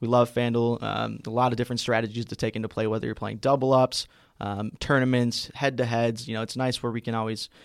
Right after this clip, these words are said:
um, you know, play against our friends in, in friends mode, or, you know, d-, different, um, entry fees where, you know, everything's, you know, everyone feels comfortable playing with what they wanna play. So gotta love FanDuel.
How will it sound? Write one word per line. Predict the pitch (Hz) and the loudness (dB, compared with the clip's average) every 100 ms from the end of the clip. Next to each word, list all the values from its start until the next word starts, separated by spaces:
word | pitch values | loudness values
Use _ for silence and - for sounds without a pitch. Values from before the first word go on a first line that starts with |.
| - _ | -20 _
um, | 113 110 107 - | -4 -2 -2 -4
you | 113 | -4
know, | 110 | -2
play | - 123 | 4 4
against | 117 117 | 4 0
our | |
friends | 113 - 117 113 | -2 0 0 0
in, | 107 | -2
in | 107 | -6
friends | - 123 120 113 | -2 0 0 0
mode, | 117 117 113 | 2 2 2
or, | 107 104 - | 0 -2 -4
you | 110 | -4
know, | 110 | -6
d-, | 104 - | -8 -4
different, | 117 147 135 - - - _ | -2 0 0 -2 -16 -20 _
um, | - 113 - | -2 -2 2
entry | 139 135 135 | 2 2 -4
fees | 123 123 117 | -2 -2 -2
where, | 113 113 | -2 -2
you | 120 113 | -2 -2
know, | |
everything's, | 113 113 117 117 113 104 - - | -2 -4 -4 -4 -4 -6 -14 -10
you | 110 | -8
know, | 107 | -4
everyone | - 127 123 | 0 0 0
feels | 120 117 | 0 -2
comfortable | 113 107 113 | -4 -4 -4
playing | - 110 | -4 -6
with | 107 | -6
what | 110 | -6
they | 110 | -4
wanna | 104 104 | -4 -4
play. | - 104 | -4 -4
So | 107 110 | -2 -2
gotta | 101 139 156 | 6 8 8
love | 135 123 | 6 4
FanDuel. | 123 120 120 117 | 0 2 2 0